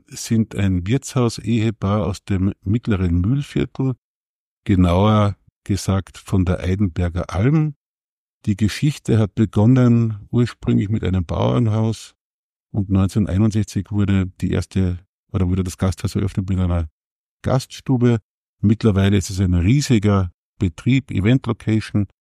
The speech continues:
ein Ausflugsgasthaus, ein Seminarhotel und vor allem bekannt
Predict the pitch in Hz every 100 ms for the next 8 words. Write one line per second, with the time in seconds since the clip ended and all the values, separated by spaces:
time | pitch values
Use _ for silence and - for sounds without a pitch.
0 | _ _ _ _ 87 92 - 127 - -
1 | 110 - 107 - - 101 95 - - 90
2 | 98 98 101 110 110 104 104 104 95 _
3 | _ _ _ - 127 - - 104 110 107
4 | - 98 107 -